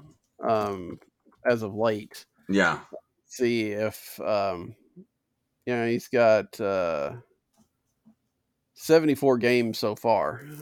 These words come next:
Speaker 1: a-, out of what? We're getting around eighty-one or so.
Speaker 2: Yeah.
Speaker 1: Uh,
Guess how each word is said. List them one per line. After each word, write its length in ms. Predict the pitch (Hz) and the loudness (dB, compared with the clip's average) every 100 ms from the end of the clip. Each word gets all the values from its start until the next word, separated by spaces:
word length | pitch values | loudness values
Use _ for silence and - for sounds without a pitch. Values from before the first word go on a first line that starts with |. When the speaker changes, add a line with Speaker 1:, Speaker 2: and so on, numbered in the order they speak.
| - | -10
Speaker 1:
a-, 300 | 113 110 - | -4 -4 -2
out 100 | 113 | 0
of 140 | 104 113 | 0 -2
what? 220 | 98 - _ _ - - | -6 -8 _ _ -20 -16
We're 80 | - | -12
getting 180 | 65 82 | -10 -8
around 200 | 110 67 | -8 -6
eighty-one 440 | 107 110 110 113 | -6 -6 -4 -2
or 80 | 120 | -4
so. 280 | - 123 123 | -4 -4 -2
Speaker 2:
Yeah. 200 | 95 90 90 | 0 2 0
Speaker 1:
Uh, 220 | - | -2